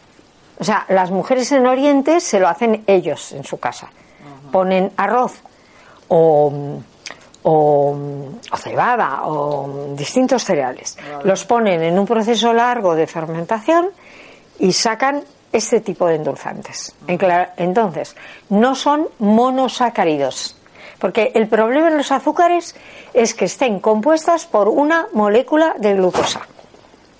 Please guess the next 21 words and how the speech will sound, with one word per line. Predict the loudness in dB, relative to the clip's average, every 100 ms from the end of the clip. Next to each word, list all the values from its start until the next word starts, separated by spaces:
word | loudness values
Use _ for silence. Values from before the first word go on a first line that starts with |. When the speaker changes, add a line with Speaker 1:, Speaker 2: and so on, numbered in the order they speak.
| _ -6
Speaker 1:
Esto | -2 0
para | 0 0
el | 2
cuerpo | 0 0 2
es | 2 0 -6 -2
casi | -2 0 0
una | 0
droga | 0 -2 -6 -12 _ _ _ _ _ _ -20 _ _ _ _ _ _
y | 2
le | 4
va | 4
a | 4
desajustar | 2 0 -2 -2 0 0
completamente | 0 -2 2 0 2 0 0 0 0
el | 0
funcionamiento | 0 -2 0 0 0 0 2
del | 0
páncreas | 0 -6 -8 -12 -12 -16 -18 _ _ _ _ -4
y | 2
del | 2 2
hígado. | 0 -2 -6